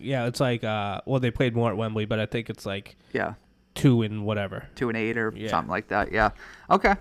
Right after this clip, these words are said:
Speaker 2: No, I like that then. Like that. I mean, both teams can score the ball.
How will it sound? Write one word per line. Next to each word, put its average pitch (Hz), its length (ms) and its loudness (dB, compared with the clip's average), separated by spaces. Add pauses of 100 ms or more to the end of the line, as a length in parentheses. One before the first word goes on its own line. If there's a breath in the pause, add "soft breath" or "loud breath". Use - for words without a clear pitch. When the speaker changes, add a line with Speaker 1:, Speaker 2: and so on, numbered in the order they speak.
(140)
Speaker 2:
No, 165 160 6
I 127 80 8
like 151 240 4
that 107 180 0
then. 120 240 -2
Like 131 240 0
that. 131 300 2
I 139 100 -2
mean, 147 180 2
both 185 240 6
teams 196 260 -2
can 175 100 -6
score 151 240 4
the 135 100 4
ball. 127 500 12